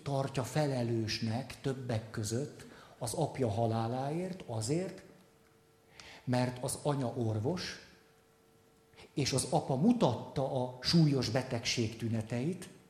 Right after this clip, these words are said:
de az anya azt nem ismerte föl orvosként. És ezért a, a, a gyász folyamatban nagyon szerettünk valakit okolni,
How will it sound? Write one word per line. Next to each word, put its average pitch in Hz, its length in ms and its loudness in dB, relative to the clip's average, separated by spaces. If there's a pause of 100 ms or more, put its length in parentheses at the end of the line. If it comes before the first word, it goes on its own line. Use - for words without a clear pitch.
(160)
de - 120 -2
az 113 120 2
anya 143 200 2
azt 110 140 -2
nem 120 140 2
ismerte 110 420 -2
föl 104 320 -4 (260)
orvosként. 98 920 -6 (640)
És - 160 -4
ezért 165 560 4
a, 143 200 4 (360)
a, 135 80 -6 (680)
a 135 240 -4
gyász 160 340 4
folyamatban 156 800 2
nagyon 151 280 4
szerettünk 127 600 0
valakit 117 400 0
okolni, 147 680 0